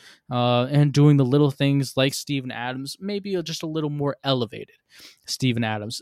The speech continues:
And this is, this is indicative of how good the center class is. There's, like, six guys after this that could be shot blockers in the N B A and be rotational or starting centers. It is just a weird, they're all at varying levels of development, and that's why they're at where they're at.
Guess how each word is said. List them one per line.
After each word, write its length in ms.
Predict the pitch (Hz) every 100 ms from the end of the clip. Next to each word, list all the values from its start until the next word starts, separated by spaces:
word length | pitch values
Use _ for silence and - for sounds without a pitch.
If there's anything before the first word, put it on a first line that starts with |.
| -
And 260 | 151 156 - -
this 280 | 156 185
is, 240 | 196 175 - - - _
this 200 | 185 -
is 140 | 175
indicative 760 | 151 143 165 165 147 139 123 123
of 220 | 143 123
how 260 | - 156 143
good 300 | 135 139 131
the 60 |
center 340 | 139 - 196 123
class 340 | - - -
is. 200 | - - _ _ _
There's, 180 | 175 170
like, 200 | 175 -
six 380 | - 190 185 -
guys 300 | 139 131 123
after 260 | 120 120
this 200 | 113 113
that 140 | 117 120
could 120 | 123
be 100 | 120
shot 280 | - 117 117
blockers 400 | 104 110 117 120
in 60 |
the 100 | 110
N 100 | 110
B 100 | 123
A 60 | 117
and 240 | 117 120
be 140 | 120 117
rotational 680 | 120 113 127 123 - 120 113 -
or 140 | 120
starting 340 | - 117 107
centers. 400 | 110 - - - - _ _ _
It 80 | 151
is 160 | 151
just 180 | 160 151
a 40 | 151
weird, 640 | 139 139 147 147 143 139 - - _
they're 220 | 170 175
all 280 | 139 151 160
at 80 | 143
varying 640 | 127 139 151 151 160 151
levels 420 | 131 131 131 131 117
of 160 | 120
development, 760 | 113 107 117 123 147 160 170 -
and 140 | 131
that's 160 | 123 -
why 340 | 127 120 123 120
they're 300 | 123 117 113
at 200 | 117 117
where 220 | 117 117
they're 200 | 113 110
at. 300 | 110 135